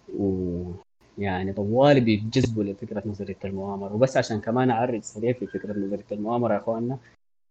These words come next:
آه، موضوع نظرية المؤامرة ما غلط تمامًا وما صح تمامًا، لكن يعني لازم الموضوع ده يكون خاضع لدلائل قوية. لكن أنا بلاحظ إنه البشر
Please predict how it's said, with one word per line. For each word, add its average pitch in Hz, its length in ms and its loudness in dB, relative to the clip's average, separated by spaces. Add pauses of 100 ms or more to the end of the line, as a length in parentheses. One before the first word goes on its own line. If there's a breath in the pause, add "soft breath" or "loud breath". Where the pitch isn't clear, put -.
(560)
آه، 107 380 2
موضوع 113 300 2
نظرية 117 320 2
المؤامرة 170 640 4 (1200)
ما 143 300 6
غلط 170 380 6
تمامًا 143 420 6
وما 135 220 4
صح 131 240 2
تمامًا، 104 440 0 (600)
لكن 113 520 2 (720)
يعني 104 240 0
لازم 143 420 6
الموضوع 107 360 2
ده 143 100 0
يكون 135 200 -2
خاضع 131 480 6
لدلائل 110 540 0
قوية. 95 380 -4 (800)
لكن 107 320 0
أنا 143 180 0
بلاحظ 131 440 6
إنه 131 220 0
البشر 127 540 -2